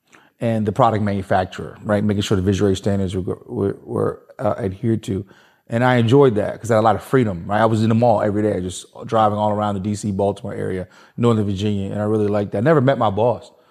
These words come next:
I was, I worked that job for, like, three or four years. Corporate card, flying all around. Not once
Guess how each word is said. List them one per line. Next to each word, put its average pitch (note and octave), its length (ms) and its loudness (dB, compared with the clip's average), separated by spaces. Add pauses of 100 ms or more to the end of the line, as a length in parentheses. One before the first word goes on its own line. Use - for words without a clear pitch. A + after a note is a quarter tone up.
(260)
I A#2 100 -2
was, A#2+ 160 0
I A#2+ 100 2
worked C3 280 2
that B2+ 120 2
job A#2+ 320 2
for, A#2 120 -10
like, G#2+ 160 -4
three C3 320 -2
or B2+ 60 2
four A#2+ 280 -2
years. A2+ 440 -2 (600)
Corporate C#3+ 460 0
card, B2+ 680 2
flying B2+ 460 4
all B2 220 2
around. A#2+ 760 0 (300)
Not B2+ 500 2
once A#2 500 0